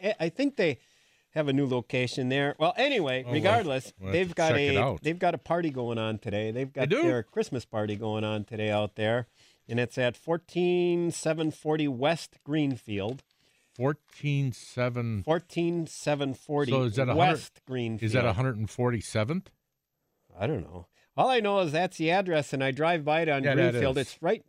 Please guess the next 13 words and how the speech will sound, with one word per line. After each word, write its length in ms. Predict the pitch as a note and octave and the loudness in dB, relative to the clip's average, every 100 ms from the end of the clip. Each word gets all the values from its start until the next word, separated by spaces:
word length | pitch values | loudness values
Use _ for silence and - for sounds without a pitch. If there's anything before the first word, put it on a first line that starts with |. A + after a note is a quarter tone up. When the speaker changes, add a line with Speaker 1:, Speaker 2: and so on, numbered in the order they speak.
| _ | _
Speaker 1:
It's 160 | C3+ - | -16 -6
really 240 | G#3 C#4 | -2 -2
close 280 | - D#3 D3+ | -2 -2 -2
to 100 | - | -4
Brookfield, 580 | G#2 F#3+ - A2 F2+ E2+ - _ _ _ - | -4 -6 -6 -6 -6 -8 -18 _ _ _ -18
if 160 | A#2 A#2+ | -10 -2
it 80 | |
isn't 280 | B2+ B2 G#2 | -2 -2 -2
in 200 | C3+ D3+ | 0 0
Brookfield 500 | G#2+ G2 - G2 F#2 | -4 -8 -8 -8 -8
now. 240 | F#2 D#2+ _ _ _ _ _ _ _ _ _ - | -10 -14 _ _ _ _ _ _ _ _ _ -8
Yeah. 340 | A#2+ A#2 F2 - | -2 0 0 -4
Speaker 2:
Greenfield? 600 | G#2 B2+ G#3+ A3+ - G2 | -2 0 0 -4 -8 -18